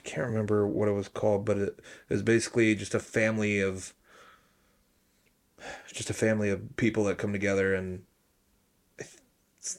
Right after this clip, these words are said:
it's like somebody died and they're all there, but, like, it's splitting up their,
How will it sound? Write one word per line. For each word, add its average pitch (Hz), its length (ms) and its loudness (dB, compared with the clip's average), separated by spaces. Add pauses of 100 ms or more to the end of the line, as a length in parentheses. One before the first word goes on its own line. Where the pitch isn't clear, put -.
it's 101 220 -6
like 101 140 -4
somebody 113 440 0
died 95 540 -2
and 92 280 -6
they're 95 180 0
all 95 140 0
there, 95 320 0
but, 95 240 -4
like, 95 280 -2
it's - 460 -6 (520)
splitting 95 580 -4
up 90 220 -6
their, 78 540 -4